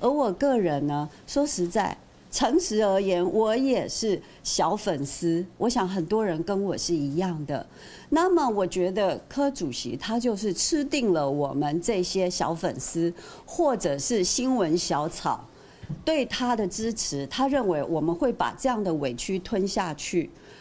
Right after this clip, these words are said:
所以，我觉得这种心态呢，是必须要纠正，必须要指正，因为有多少的无声的小草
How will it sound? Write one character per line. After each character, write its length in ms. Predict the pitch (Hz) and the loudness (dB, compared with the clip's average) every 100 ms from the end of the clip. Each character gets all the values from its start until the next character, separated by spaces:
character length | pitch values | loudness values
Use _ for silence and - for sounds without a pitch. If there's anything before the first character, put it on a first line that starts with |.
| - - | -20 -2
所 120 | 302 | 2
以， 40 | |
我 120 | 330 | 4
觉 120 | 233 233 | 4 2
得 80 | |
这 120 | 226 302 | 2 2
种 220 | 226 156 | 0 0
心 300 | - 262 277 | 0 0 0
态 320 | - 269 208 | 0 -2 2
呢， 320 | 175 165 160 - - - - | 2 2 -2 -8 -20 -20 -6
是 200 | - 320 | 0 0
必 320 | 269 339 254 | 2 2 2
须 420 | - - 247 247 | 0 0 0 2
要 340 | 262 247 156 - | 2 2 0 -2
纠 240 | - 302 311 | 0 2 2
正， 300 | 311 294 180 - - - | 2 2 0 -6 -20 0
必 160 | 330 | 2
须 220 | 311 - 311 | 2 2 2
要 180 | 302 233 | 2 0
指 280 | - 156 | -2 -4
正， 260 | 147 247 202 | 0 0 4
因 120 | 311 | 4
为 120 | 330 240 | 4 2
有 140 | 160 | 0
多 360 | 160 302 311 339 | 0 0 2 2
少 300 | - 170 147 | 0 0 0
的 200 | 160 160 | 0 0
无 260 | 208 226 | 2 2
声 300 | 285 339 320 | 2 2 2
的 120 | 285 208 | 2 2
小 320 | - 165 175 | 0 0 0
草 380 | 214 196 139 | -2 -2 -2